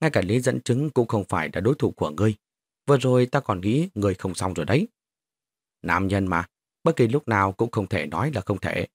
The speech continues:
Lý Giật cười cười mới nói tiếp, "Dù sao việc này xem như miễn cưỡng giải quyết xong rồi. Chúng ta nên xem kỹ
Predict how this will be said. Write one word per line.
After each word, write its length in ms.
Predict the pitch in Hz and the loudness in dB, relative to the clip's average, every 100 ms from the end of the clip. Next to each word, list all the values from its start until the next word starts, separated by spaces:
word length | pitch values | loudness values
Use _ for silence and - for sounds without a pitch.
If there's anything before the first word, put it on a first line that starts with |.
| _ _ _ _ _ _ _ | _ _ _ _ _ _ _
Lý 100 | 160 | 0
Giật 240 | 175 113 - | 2 0 0
cười 200 | 107 92 | -2 -2
cười 280 | - 101 90 _ | 0 0 -2 _
mới 140 | 98 98 | -4 -2
nói 140 | 104 | -2
tiếp, 180 | - 185 - _ _ _ _ _ | 0 -2 -2 _ _ _ _ _
"Dù 120 | - 147 | 0 2
sao 160 | 156 - | 2 2
việc 140 | 113 | 0
này 320 | 101 104 104 | 2 0 0
xem 240 | - 117 101 | 0 -4 -2
như 80 | 101 | -2
miễn 200 | 90 101 | -2 -2
cưỡng 260 | - 151 | -2 -2
giải 220 | 139 92 - | -2 -4 -2
quyết 260 | - 135 | -2 -2
xong 140 | 107 95 | -4 -2
rồi. 220 | 90 82 - _ _ _ _ | -2 -2 -6 _ _ _ _
Chúng 160 | 120 110 | -2 -2
ta 80 | |
nên 180 | 98 95 | -2 -2
xem 260 | - 95 85 | -2 -4 -4
kỹ 300 | - 120 | 0 0